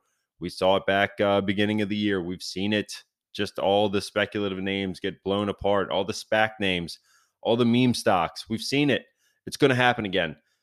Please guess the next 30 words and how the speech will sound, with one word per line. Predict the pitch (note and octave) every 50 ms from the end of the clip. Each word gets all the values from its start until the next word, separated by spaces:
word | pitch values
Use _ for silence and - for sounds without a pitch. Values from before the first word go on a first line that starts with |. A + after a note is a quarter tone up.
| _ _ _ -
So | - G#2 G#2 G#2 G2+ G2 - - C#2 -
diversify | A2+ G#2+ F#2 A#2 A#2+ B2 - C#3 A#2 - A#2 A2 A2
your | A2 A2+ A2
portfolio | A2 - A2 A#2 A2 - - G2 G2 G2 G2+ G2 F#2+ F#2+ F#2 F2+
while | D#2 C#2+ C#2 F2+ F#2+ G2 G2+ G2
you | G2 F#2+ F#2+ G2+ F#2
can. | - - F#2+ F#2+ F#2 F2+ F2+ F#2 F2+ - _ _ _ _ _ _ -
Uh, | C#2+ D#2 D#2+ E2 E2 D#2+ - -
try | - F#2+ G2+ A2+
to | A2+
come | - A2+ A2+ A2+ A2+
up | A2 -
with | G#2+ -
something | - A#2+ A2 - G#2
else | G#2 G#2+ G#2 G2 F2+ - - - - -
that | F2+ F#2 - -
isn't | F#2+ G#2 G#2 G#2 G#2 F2
going | F#2 G2 G2+ G2+ F2+
to | F#2+ F#2
just | F2 F#2+ F#2 -
get | - G#2 F#2+
obliterated | F2+ E2 F#2+ G2 G2 F#2 F#2 F2+ F2+ F2 F2 E2+ E2
the | E2+ F2
next | F2 F2 E2+ - -
time, | - F2+ F2 E2+ E2+ E2+ E2
you | E2 E2+
know, | D#2+ E2 E2 E2 D#2+ C2 - -
the | - F2
market | E2+ E2+ F2 F2 E2 - E2+ -
sneezes. | - - F#2+ F#2 E2+ E2 C#2 D#2 D#2 - -